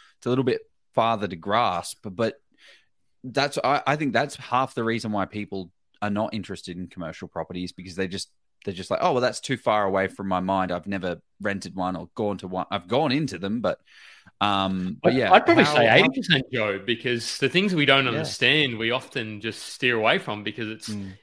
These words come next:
Speaker 2: it's
Speaker 1: Mm.
Speaker 2: like a, it's a,
Speaker 1: Yeah.
Speaker 2: a primal instinct to, not primal, that's a,
Speaker 1: Yeah.
Speaker 2: gee, that's a weird kind of
Speaker 1: Maybe.
Speaker 2: way to put it. But
Speaker 1: No,
Speaker 2: you know what I mean?
Speaker 1: no,
Speaker 2: Like,
Speaker 1: it's
Speaker 2: it's a, to say, "Oh, look, if I don't understand something,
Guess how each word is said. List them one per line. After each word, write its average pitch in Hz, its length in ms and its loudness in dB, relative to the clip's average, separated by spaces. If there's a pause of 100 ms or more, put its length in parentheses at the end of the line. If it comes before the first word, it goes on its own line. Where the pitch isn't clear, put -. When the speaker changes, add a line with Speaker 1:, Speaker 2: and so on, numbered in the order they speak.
Speaker 2:
it's 107 120 -4
Speaker 1:
Mm. - 40 0
Speaker 2:
like 127 140 2
a, 113 220 0 (100)
it's 127 160 -12
a, 110 180 -4
Speaker 1:
Yeah. 65 160 -10 (500)
Speaker 2:
a 127 100 -10
primal 139 680 -6 (100)
instinct 151 500 -8
to, 107 140 -12
not 120 220 -14
primal, 104 240 -14
that's 107 180 -12
a, 95 80 -14 (380)
Speaker 1:
Yeah. 78 180 -8
Speaker 2:
gee, 117 100 -6
that's 110 180 -10
a 95 40 -16
weird 98 240 -10
kind 117 120 -8
of 101 60 -8
Speaker 1:
Maybe. 127 80 -10
Speaker 2:
way 101 140 -4
to - 120 -16
put 127 100 -8
it. 160 80 -8
But - 80 -20 (160)
Speaker 1:
No, 147 100 4
Speaker 2:
you 151 40 8
know 156 120 8
what 131 60 6
I - 40 8
mean? 131 80 6
Speaker 1:
no, 123 40 2
Speaker 2:
Like, 120 100 4
Speaker 1:
it's 120 200 -4
Speaker 2:
it's 113 580 -2
a, 127 40 -6
to 110 60 -8
say, 117 320 -2
"Oh, 120 100 -4
look, 117 140 -8
if 117 100 -10
I 147 60 0
don't 156 120 0
understand 123 420 -6
something, 110 300 -10